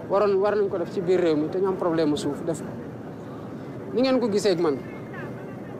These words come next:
gis ngeen ne bu ñu xoolee ni ñu séddalee mbir mi,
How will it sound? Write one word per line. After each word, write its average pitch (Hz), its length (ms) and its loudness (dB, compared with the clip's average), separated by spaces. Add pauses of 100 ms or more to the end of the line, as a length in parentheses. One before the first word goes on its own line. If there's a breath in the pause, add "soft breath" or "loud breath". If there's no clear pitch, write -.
(280)
gis 220 140 2
ngeen 233 140 6
ne 220 60 6
bu 196 120 2
ñu 247 120 4
xoolee 202 380 4
ni 190 160 2
ñu 214 60 2
séddalee 185 480 4
mbir 156 200 4
mi, 156 120 0